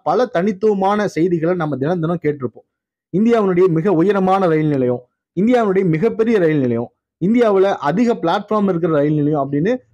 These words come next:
பல ஆச்சரியமூட்டும் தகவல்களை நாம தெரிஞ்சிருப்போம். ஆனா, நம்ம இந்திய நாட்டுல ஒரு ரயில் நிலையத்துக்குள்ள போய் ஒண்ணாவது பிளாட்ஃபார்ம்ல இருந்து ரெண்டாவது பிளாட்ஃபார்முக்கு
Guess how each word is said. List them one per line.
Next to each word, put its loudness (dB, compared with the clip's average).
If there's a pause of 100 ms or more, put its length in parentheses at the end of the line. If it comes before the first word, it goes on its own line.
(180)
பல 2 (500)
ஆச்சரியமூட்டும் 0
தகவல்களை 0
நாம -4
தெரிஞ்சிருப்போம். -2 (540)
ஆனா, -2 (480)
நம்ம 0
இந்திய 2
நாட்டுல -2 (160)
ஒரு 0
ரயில் 2
நிலையத்துக்குள்ள 0 (100)
போய் 2 (420)
ஒண்ணாவது 0
பிளாட்ஃபார்ம்ல -2
இருந்து 0 (140)
ரெண்டாவது 2
பிளாட்ஃபார்முக்கு -2